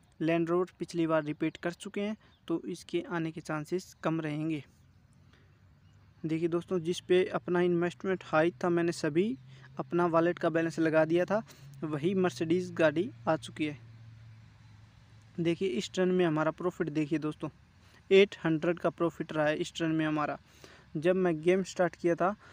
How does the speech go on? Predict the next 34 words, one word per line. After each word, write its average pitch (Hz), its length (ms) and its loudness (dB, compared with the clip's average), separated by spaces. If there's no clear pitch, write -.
तो 170 80 2
मेरे 165 220 4
वॉलेट 165 260 4
का 170 120 -2
बैलेंस 165 380 0
तीन 175 160 2
सौ 170 140 -2
रुपये 156 280 -2
था, 156 200 -10
अभी 165 220 0
देखिए 175 360 -2
नौ 170 160 4
सौ 190 160 2
रुपये 170 280 2
का 165 100 -4
प्रॉफिट 175 420 -2
इस 214 240 -8
टर्न 170 160 2
में 165 160 2
हमारा 156 380 0
रहा 160 340 2
है। 151 140 -2
तो 160 260 0
मैं 165 220 0
उन्हीं 165 280 0
के 185 100 0
साथ, 170 180 0
ऊपर 175 320 -2
वाले 180 240 6
दो 180 160 4
लोगों 180 320 2
के 190 120 0
साथ, 185 200 2
क्योंकि 180 400 -4